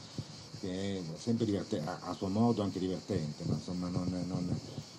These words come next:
o come quando, sai, racconta che a Praga giravano sulle jeep, sull'equivalente, sulle camionette militari, avevano pensato bene di coprire, di vuotare le case di tappeti dei ricchi praghesi, di ro-, tappeti persiani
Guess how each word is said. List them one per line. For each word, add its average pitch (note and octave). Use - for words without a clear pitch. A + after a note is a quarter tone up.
o -
come A2
quando, G#2
sai, F2+
racconta G2
che F#2
a F2+
Praga G#2+
giravano G2+
sulle F2+
jeep, F#2
sull'equivalente, F#2
sulle F#2+
camionette G2+
militari, G2
avevano G#2+
pensato A#2
bene A#2+
di G#2+
coprire, A2+
di A2+
vuotare B2+
le A#2
case A2+
di G2
tappeti A2
dei F#2+
ricchi A2
praghesi, F#2+
di G#2
ro-, G#2+
tappeti A#2+
persiani B2+